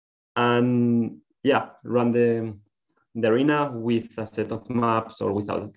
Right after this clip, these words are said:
or without the set of maps. Um, finally, um, the agents, you can code your own agents in Python.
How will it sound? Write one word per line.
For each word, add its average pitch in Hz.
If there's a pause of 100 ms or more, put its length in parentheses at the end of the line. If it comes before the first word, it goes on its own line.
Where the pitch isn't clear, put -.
(100)
or 104
without 104
the 101
set 95
of -
maps. - (1500)
Um, 123 (360)
finally, 165
um, 123 (640)
the 113 (300)
agents, 196 (260)
you 123
can 131
code 127
your 117
own 113
agents 151 (100)
in 113
Python. 156